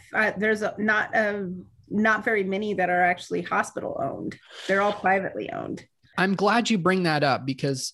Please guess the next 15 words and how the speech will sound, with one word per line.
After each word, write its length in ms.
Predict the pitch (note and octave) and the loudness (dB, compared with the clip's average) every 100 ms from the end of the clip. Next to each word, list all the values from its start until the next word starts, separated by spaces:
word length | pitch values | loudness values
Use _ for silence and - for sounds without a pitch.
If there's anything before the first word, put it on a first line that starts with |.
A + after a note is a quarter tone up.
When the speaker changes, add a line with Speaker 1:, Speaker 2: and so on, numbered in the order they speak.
| _ | _
Speaker 2:
that's 280 | - G#3+ - | 0 0 -2
really 280 | D#3 D#3+ D#3 | -2 0 0
important 480 | C3+ B2 D3 C3+ C3 | -2 -2 -2 -2 -6
for 80 | A#2+ | -4
people 320 | C#3 C3 B2 | -2 2 2
to 40 | |
understand. 840 | G#2+ B2+ A2+ - - A2+ G#2 F2 - _ - - - | 2 0 -2 -2 -2 -2 -4 -8 -14 _ -20 -12 -4
Speaker 1:
Mm-hmm. 480 | G#3 G3 D#3+ D#3 G3+ - - - | -2 -2 -2 -2 -4 -10 -20 -4
Speaker 2:
'Cause 140 | F3+ | 2
a 40 | F3+ | 4
lot 240 | G3 B3+ | 6 6
of 100 | G3 | 4
fire 320 | - F#3+ B3 | 2 2 4
departments 560 | F#3+ - D3 C3+ B2+ C#3 - D#3+ | 2 0 -2 -2 -6 -8 -4 2
are 480 | C#3+ C3+ B2+ B2 | 4 4 2 0